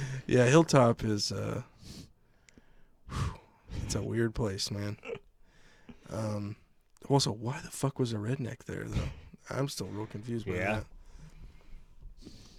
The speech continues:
Speaker 1: Uh,
Speaker 2: Man.
Speaker 1: I, the coworker used to work on Hilltop, the library.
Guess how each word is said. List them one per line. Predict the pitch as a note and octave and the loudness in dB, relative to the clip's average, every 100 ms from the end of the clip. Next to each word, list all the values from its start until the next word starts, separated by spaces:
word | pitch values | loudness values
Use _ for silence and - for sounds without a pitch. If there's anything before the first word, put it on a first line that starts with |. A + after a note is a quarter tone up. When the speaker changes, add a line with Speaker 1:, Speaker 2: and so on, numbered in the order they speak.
| - - - | -20 -16 -2
Speaker 1:
Uh, | - | 2
Speaker 2:
Man. | G2+ F#2 F2 - - | 2 0 -6 -12 2
Speaker 1:
I, | C3+ D3 C3+ B2+ C3 | 4 4 2 -8 -2
the | B2+ | 0
coworker | - D3 D#3+ B2+ A2+ | 4 8 8 8 4
used | A2 - | -2 0
to | |
work | A2 A2 | 0 0
on | A2+ | 0
Hilltop, | A2+ G#2+ A#2 G#2+ - | -2 -2 -2 -2 -4
the | A#2 A2 | -4 0
library. | A2 A2+ G#2+ - A2+ | 0 0 -4 -6 -8